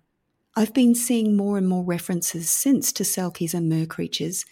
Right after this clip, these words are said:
very different and distinct primordial beings.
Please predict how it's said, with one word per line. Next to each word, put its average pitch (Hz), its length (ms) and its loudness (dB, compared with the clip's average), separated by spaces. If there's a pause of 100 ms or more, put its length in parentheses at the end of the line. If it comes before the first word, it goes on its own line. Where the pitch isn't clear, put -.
(200)
very 175 400 2
different 175 480 -2
and 226 100 4
distinct 226 520 2
primordial 175 500 0
beings. 165 540 0